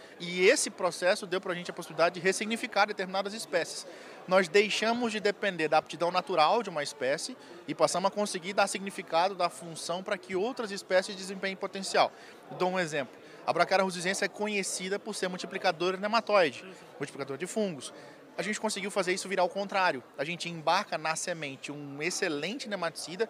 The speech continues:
hiperselecionado, poderosíssimo, e como a rusizense tem toda aquela potência radicular, vira um baita de um nematicida pra fazer um controle. Um controle, inclusive, que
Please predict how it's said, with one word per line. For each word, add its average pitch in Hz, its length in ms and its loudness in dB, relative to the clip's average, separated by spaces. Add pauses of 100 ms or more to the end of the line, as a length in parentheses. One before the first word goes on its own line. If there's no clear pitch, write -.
(280)
hiperselecionado, 175 960 0
poderosíssimo, 196 1040 0 (340)
e 175 80 -6
como 202 200 2
a 208 40 4
rusizense 190 480 -2
tem 170 140 -6
toda 190 160 0
aquela 180 180 4
potência 151 480 -2
radicular, 165 480 4 (360)
vira 196 260 -2
um 202 100 -6
baita 180 280 4
de 185 60 -10
um 196 60 -6
nematicida 190 640 -4
pra 190 140 0
fazer 170 320 0
um 180 80 -6
controle. 233 520 -2 (360)
Um 233 140 0
controle, 277 500 4
inclusive, 247 520 -2
que 254 300 -6